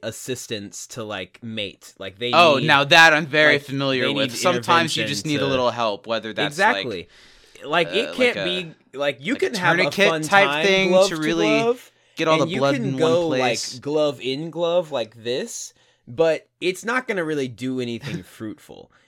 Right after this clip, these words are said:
Speaker 1: You really need to do an interspecies thing where you have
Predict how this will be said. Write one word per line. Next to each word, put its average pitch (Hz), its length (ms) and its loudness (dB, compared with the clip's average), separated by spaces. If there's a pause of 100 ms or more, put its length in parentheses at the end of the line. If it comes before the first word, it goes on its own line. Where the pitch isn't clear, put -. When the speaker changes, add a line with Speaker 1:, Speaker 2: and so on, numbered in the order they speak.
Speaker 1:
You 131 140 -8
really 196 320 0
need 151 560 -6
to 139 120 -12
do 127 160 -6
an 123 80 -8
interspecies 127 760 -8
thing 110 400 -8
where 107 80 -8
you 113 160 -8
have 104 520 -8